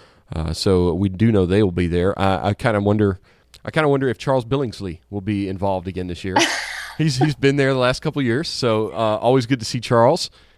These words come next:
Speaker 1: and hear him perform. But, uh, it's almost become like a staple. So I, I, that's gonna be, like, question number one to Julio when I interview him.
Speaker 2: Where's Charles Billingsley?
Speaker 1: Yes. At what point will Charles Billingsley be on stage,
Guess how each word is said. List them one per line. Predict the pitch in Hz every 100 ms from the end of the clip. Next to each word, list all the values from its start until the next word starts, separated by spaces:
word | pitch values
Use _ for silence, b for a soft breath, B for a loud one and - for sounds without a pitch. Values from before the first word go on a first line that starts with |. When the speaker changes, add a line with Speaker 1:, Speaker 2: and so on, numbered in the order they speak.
| b
Speaker 1:
and | 110
hear | 120
him | 110 117
perform. | 104 - 117 139
But, | 117 107
uh, |
it's | 117 -
almost | 151 170 151
become | 139 127
like | 120 110
a |
staple. | - - - - - b b b b
So | - 131 117
I, | 98 - 87 - 117
I, |
that's | 131 139
gonna | 190
be, | 160 156
like, | 147
question | 151 156 160
number | 151 131
one | 135 151
to | 104
Julio | 156 110 85 80
when | 98
I | 104
interview | 131 104 87
him. | 85 _ _ -
Speaker 2:
Where's | 208 202 202
Charles | 214 185 185
Billingsley? | 185 175 165 123 - -
Speaker 1:
Yes. | -
At | 117 123
what | 143 -
point | 139 127 - - -
will | 110
Charles | - 117 104
Billingsley | 107 101 104 95
be | 92
on | 90
stage, | - 123 117 -